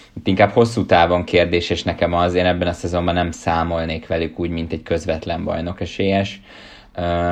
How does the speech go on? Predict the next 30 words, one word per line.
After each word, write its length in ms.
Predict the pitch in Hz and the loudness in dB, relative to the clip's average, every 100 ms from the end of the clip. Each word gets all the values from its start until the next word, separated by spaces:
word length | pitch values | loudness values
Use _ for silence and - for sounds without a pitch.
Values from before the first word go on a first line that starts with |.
| 87 87 - | 0 0 0
az 220 | 90 85 | 0 4
az, 260 | 87 85 - | 2 2 -2
hogy 200 | - 85 | -2 0
a, 300 | 82 82 80 | 2 2 -2
a 100 | 76 | -2
trade 300 | 87 82 82 | 0 0 -2
exceptionnel 640 | - 82 - 82 82 82 | -2 -4 -2 -4 -2 -2
mit 160 | 85 - | -4 -4
fognak 340 | 80 82 80 | -4 -4 -6
tudni 240 | 87 82 | -8 -8
csinálni, 440 | 78 87 87 87 87 | -6 -4 -2 -2 -2
tehát 180 | 85 - | -4 0
várhatóan 460 | 82 82 - 80 | 0 0 -2 -4
azért, 360 | 80 80 80 - | -2 0 0 0
azért, 500 | 78 82 80 78 - | -2 -2 -2 -4 -6
ö, 360 | 80 80 80 - - | -4 -4 -4 -6 -4
lesz 280 | 87 85 - | -2 -2 -2
még 200 | 80 80 | -4 -4
náluk 340 | 78 80 82 | -4 -4 -6
csere 300 | - 82 78 | -4 -2 0
a 60 | 78 | -2
szezon 400 | - 82 82 80 | -4 -6 -4 -8
során. 540 | - 82 90 95 98 - - - - - | -6 -2 2 2 0 -6 -20 -20 -20 -10
Ö, 80 | - | -4
azt 400 | 82 82 80 85 | -2 0 0 0
gondolom, 240 | 87 87 87 | 0 -2 -2
hogy 80 | 85 | 2
az 60 | |
első, 420 | 87 85 80 85 | 4 4 2 -2
nem, 320 | 85 82 82 | -2 -2 -6